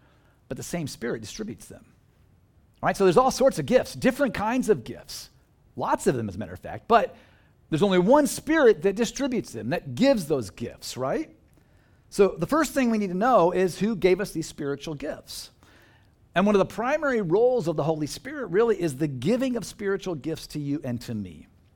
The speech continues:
Yeah, one of the primary roles of the Holy Spirit is the giving of spiritual gifts to you and to me. If spiritual gifts came in a gift bag, there'd be a little tag attached to it that said, "From who?" Right, the Holy Spirit.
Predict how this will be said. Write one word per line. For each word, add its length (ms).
Yeah, 200
one 120
of 60
the 40
primary 460
roles 300
of 40
the 80
Holy 200
Spirit 340
is 200
the 160
giving 500
of 160
spiritual 440
gifts 300
to 120
you 200
and 140
to 100
me. 200
If 120
spiritual 460
gifts 240
came 240
in 60
a 60
gift 340
bag, 260
there'd 140
be 60
a 20
little 160
tag 340
attached 400
to 60
it 60
that 100
said, 200
"From 380
who?" 240
Right, 180
the 80
Holy 160
Spirit. 340